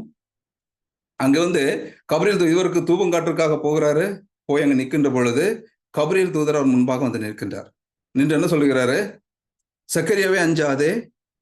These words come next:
உன்னுடைய மன்றாட்டு கேட்கப்பட்டது." Praise the Lord. "உன்னுடைய மன்றாட்டு கேட்கப்பட்டது"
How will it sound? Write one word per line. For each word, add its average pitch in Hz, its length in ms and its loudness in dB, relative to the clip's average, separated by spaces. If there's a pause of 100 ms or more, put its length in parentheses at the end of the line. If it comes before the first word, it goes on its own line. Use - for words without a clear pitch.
(400)
உன்னுடைய 127 560 0
மன்றாட்டு 123 640 -2 (120)
கேட்கப்பட்டது." 104 760 -10 (260)
Praise 101 200 -4
the 98 80 -8
Lord. 82 200 -12 (1300)
"உன்னுடைய 165 300 2 (100)
மன்றாட்டு 202 500 0 (100)
கேட்கப்பட்டது" 147 680 -2